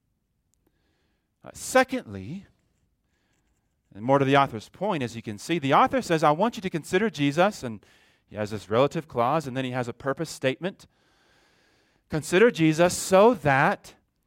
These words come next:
it's a purpose statement, boys and girls, "you may not grow weary or faint-hearted in your struggle against sin.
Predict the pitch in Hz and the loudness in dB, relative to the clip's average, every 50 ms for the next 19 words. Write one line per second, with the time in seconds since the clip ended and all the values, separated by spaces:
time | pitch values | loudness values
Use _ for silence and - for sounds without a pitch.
0 | _ _ _ _ _ _ _ _ _ _ _ _ _ _ _ _ _ _ _ _ | _ _ _ _ _ _ _ _ _ _ _ _ _ _ _ _ _ _ _ _
1 | _ _ _ _ _ _ _ _ _ _ _ _ _ _ _ _ _ - - 123 | _ _ _ _ _ _ _ _ _ _ _ _ _ _ _ _ _ -12 -12 -12
2 | _ - - 151 147 - 170 151 - - 143 135 - 131 127 107 107 123 127 127 | _ -6 -4 -4 -4 -2 -4 -4 -4 -2 -2 -2 -2 -4 -10 -8 -2 0 0 0
3 | 123 123 120 117 113 113 123 135 180 196 - - - _ _ _ _ _ _ _ | 0 0 -8 -8 -4 -2 0 0 0 -2 -6 -14 -20 _ _ _ _ _ _ _
4 | _ _ _ _ _ _ _ _ _ _ _ _ _ _ _ _ _ _ _ _ | _ _ _ _ _ _ _ _ _ _ _ _ _ _ _ _ _ _ _ _
5 | _ _ _ _ _ _ _ _ _ _ _ _ _ _ _ _ _ _ _ - | _ _ _ _ _ _ _ _ _ _ _ _ _ _ _ _ _ _ _ -8
6 | 127 151 160 165 165 165 160 156 156 156 170 185 214 254 254 - - - 202 220 | -4 -2 2 2 2 2 2 0 0 2 4 4 4 4 2 -2 -4 -4 2 4
7 | 214 208 208 202 180 165 156 214 262 262 233 202 180 170 160 175 170 147 160 170 | 6 6 6 4 0 -4 -2 0 2 4 6 6 6 4 4 2 4 4 4 2
8 | 160 - - 208 202 196 196 - - - - - 175 226 233 208 160 127 123 127 | 2 -2 -2 0 0 0 0 -6 -12 -18 -14 -4 2 4 6 6 4 4 0 -2
9 | 151 180 185 - _ _ _ _ _ _ _ _ _ _ _ _ _ _ _ _ | -4 -6 -8 -14 _ _ _ _ _ _ _ _ _ _ _ _ _ _ _ _
10 | _ _ _ _ _ _ _ _ _ _ _ _ _ _ - 180 185 190 190 185 | _ _ _ _ _ _ _ _ _ _ _ _ _ _ 0 0 2 2 4 2
11 | 175 156 - - - - 220 226 247 254 220 262 247 233 208 156 180 165 156 143 | 2 2 0 -8 -4 2 6 6 6 6 6 6 6 6 4 4 2 -2 -2 -2
12 | - - - - 139 123 113 113 131 165 185 185 - | -6 -12 -10 -6 -4 -4 -4 -4 -6 -8 -10 -12 -14